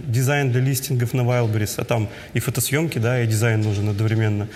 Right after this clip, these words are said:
Э, какие-то S M M штуки, какие-то там, э, тоже идентику надо для бренда разработать, еще что-то. И там постоянный пул работ. Э, каждый месяц этот, этот клиент приносит больше, чем, например, все вот эти вот ресторанные сети взятые на, за, за,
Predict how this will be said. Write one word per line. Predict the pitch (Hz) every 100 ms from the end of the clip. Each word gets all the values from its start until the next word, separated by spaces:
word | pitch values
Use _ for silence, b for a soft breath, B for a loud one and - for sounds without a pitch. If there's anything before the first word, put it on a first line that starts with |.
| B B
Э, | - 110 107
какие-то | 123 117 127
S | 123 135
M | 135
M | 123
штуки, | - 117 104 107 -
какие-то | 123 123 139 127
там, | 131 127 120 113
э, | 113 110
тоже | 110 113 - -
идентику | 113 135 135 -
надо | 117 110 107
для | 110
бренда | 113 110 104
разработать, | 104 107 104 131 120
еще | 113 127
что-то. | - 117
И | -
там | 120 110
постоянный | - 135 127 113
пул | - 117
работ. | 117 131 156 B B B B
Э, | 120 107 107 104
каждый | 131 113 113
месяц | 131 - -
этот, | 104 107
этот | 120 107
клиент | - 127 127
приносит | - 110 113 101 - B B -
больше, | 131 127 104
чем, | - 110 104 101 - -
например, | 110 110 110 107 - B B B B - -
все | - - 131
вот | 120
эти | 117 110
вот | 107
ресторанные | 113 - 123 117 117
сети | 107 120 117
взятые | 104 135 - 107
на, | 104 104 104
за, | 101 -
за, | 107 110